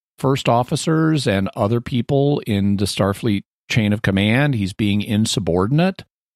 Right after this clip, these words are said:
If anybody should be making life or death decisions in this moment, it should be the captain who is right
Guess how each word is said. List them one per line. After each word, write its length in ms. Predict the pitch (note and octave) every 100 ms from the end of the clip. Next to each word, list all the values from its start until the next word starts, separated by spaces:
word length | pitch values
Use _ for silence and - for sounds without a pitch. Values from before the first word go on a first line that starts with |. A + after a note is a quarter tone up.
| _ _ _
If 300 | - G#2+ - -
anybody 540 | A#2 C3+ C#3+ D#3+ F3
should 200 | E3 C3
be 120 | B2
making 320 | A2+ A2+ A2 G#2+
life 340 | G2 G#2 A2
or 100 | B2+
death 220 | A#2+ A#2
decisions 640 | - A2+ A2 A2 C3+ C#3 B2
in 100 | G#2
this 220 | G#2+ -
moment, 380 | G#2 G#2+ C#3 A2+
it 140 | G2+
should 140 | -
be 120 | G#2 G#2+
the 100 | A#2
captain 500 | C3 D3+ D#3+ G2 F#2+
who 220 | G2 G#2
is 300 | A2 G#2+ G2+
right 460 | F#2 G#2+ A#2 A#2